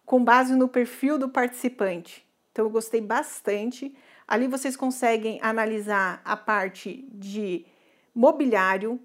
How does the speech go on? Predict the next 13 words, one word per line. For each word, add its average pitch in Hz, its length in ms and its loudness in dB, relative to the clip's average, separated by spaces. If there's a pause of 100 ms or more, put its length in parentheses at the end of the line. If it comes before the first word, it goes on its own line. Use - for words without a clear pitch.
(560)
como 254 320 4
que 247 220 -4
os 220 140 0
arquitetos 214 640 2
ou 202 160 2
designers, 190 720 -4
né, 202 180 -4
se 202 160 -10
preocuparam 202 800 0
em 208 500 -8
definir 226 560 0
esse 254 200 -2
layout, 208 640 -2